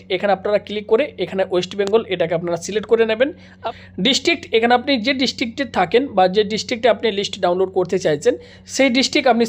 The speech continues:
সিলেক্ট করবেন। এরপর অ্যাসেম্বলি কনস্টিটিউয়েন্সি যেটা হবে আপনাদের, তো সেটা আপনারা এখান থেকে প্রত্যেকেই সিলেক্ট করে নেবেন। এরপর দেখুন এখানে বলা হচ্ছে সিলেক্ট ল্যাঙ্গুয়েজ, আপনি,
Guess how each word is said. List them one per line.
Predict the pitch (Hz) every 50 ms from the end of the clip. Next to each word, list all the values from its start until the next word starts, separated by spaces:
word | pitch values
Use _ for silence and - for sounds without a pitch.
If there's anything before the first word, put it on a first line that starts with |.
| -
সিলেক্ট | - 196 220 220 220 -
করবেন। | 240 233 233 277 320 311 - - 196
এরপর | 190 190 220 220 -
অ্যাসেম্বলি | - - - - 254 240 240 269 247 - 202
কনস্টিটিউয়েন্সি | 185 180 185 - 226 208 - 240 240 240 226 - 247 220 202
যেটা | 208 202 233 185
হবে | 196 196 208 202 185
আপনাদের, | 185 196 185 202 254 - 330 320 - - - - - -
তো | 196 190 180 -
সেটা | - 196 208 196
আপনারা | 180 185 196 170 190 180 185 165
এখান | 156 170 160 151
থেকে | 175 190 247 247 -
প্রত্যেকেই | 180 160 165 - 160 165 226 294 320 - - - - - - - - - - - - - - - - - - - - - - - - - - -
সিলেক্ট | - 233 190 156 -
করে | - 147 147 139
নেবেন। | 143 135 135 143 - - - - - -
এরপর | 233 233 269 302 285 311
দেখুন | 285 330 302 302
এখানে | 277 311 311 262 254
বলা | 247 247 240
হচ্ছে | 247 240 - 320 359 359 - -
সিলেক্ট | - 233 247 247 247 - 196
ল্যাঙ্গুয়েজ, | 185 175 175 185 202 226 269 254 - - -
আপনি, | 185 185 - 226